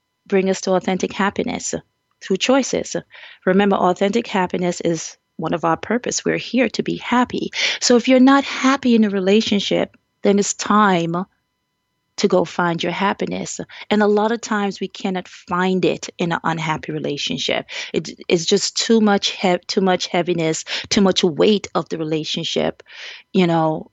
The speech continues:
and too much patterns in that relationship. So we have to leave it to go find our happiness. Relationships can activate the favorable trait, the favorable traits of our soul or the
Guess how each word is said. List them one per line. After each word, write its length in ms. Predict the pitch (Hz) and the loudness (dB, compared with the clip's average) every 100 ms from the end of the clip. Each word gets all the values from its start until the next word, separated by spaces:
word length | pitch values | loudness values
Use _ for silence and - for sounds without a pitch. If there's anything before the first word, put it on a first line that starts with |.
| _ | _
and 160 | 190 170 | -2 -2
too 140 | - | -4
much 200 | 175 - - | -8 -8 -6
patterns 520 | - 170 175 170 - | -2 0 0 -4 -8
in 120 | 170 | -8
that 180 | 160 - | -8 -8
relationship. 680 | 156 156 151 170 - 160 | -8 -8 -6 -8 -6 -6
So 160 | - 175 | -4 -4
we 140 | 165 | -4
have 240 | 165 170 - | -4 -4 -6
to 100 | 165 | -10
leave 400 | 160 226 254 165 | -2 0 2 2
it 260 | 160 156 180 - - - - | 0 0 -6 -10 -20 -18 -6
to 120 | - | 0
go 160 | 175 165 | 2 2
find 560 | - 185 170 156 156 180 _ _ _ _ _ - | 0 0 0 0 -4 -14 _ _ _ _ _ -4
our 160 | 165 160 | -2 0
happiness. 640 | 160 156 - 80 - - - _ _ _ _ _ _ _ _ _ - _ _ - | 0 -2 -4 -8 -8 -14 -16 _ _ _ _ _ _ _ _ _ -20 _ _ -2
Relationships 760 | 175 190 262 - 262 - 214 | 2 4 4 2 -2 -2 -4
can 180 | - 190 - | -4 -10 -6
activate 720 | 190 202 - 196 175 185 196 - | -4 -4 -6 -8 -4 -2 -4 -6
the 100 | - | -8
favorable 460 | 165 - 180 185 220 | -6 -2 0 0 -4
trait, 360 | - 240 240 - | -2 0 0 0
the 100 | 190 | -4
favorable 520 | - 214 254 208 170 | 0 2 2 0 -6
traits 340 | - 180 175 | -4 -4 -4
of 80 | 175 | -6
our 160 | 165 160 | -4 -4
soul 540 | - 175 160 160 160 _ _ _ - | -4 -2 0 0 -2 _ _ _ 2
or 360 | 180 196 180 | 6 6 4
the 160 | 170 165 | 2 -4